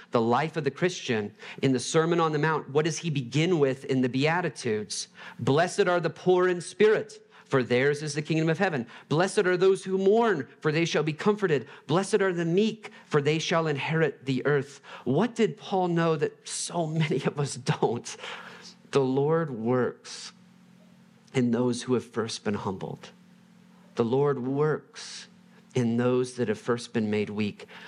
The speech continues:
The Lord makes those to see those who first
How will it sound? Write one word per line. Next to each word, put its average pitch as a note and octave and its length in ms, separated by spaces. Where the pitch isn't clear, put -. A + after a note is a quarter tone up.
The C3+ 120
Lord D#3+ 460
makes D#3 300
those C#3 320
to B2+ 140
see C#3 440
those A#2+ 420
who - 260
first - 680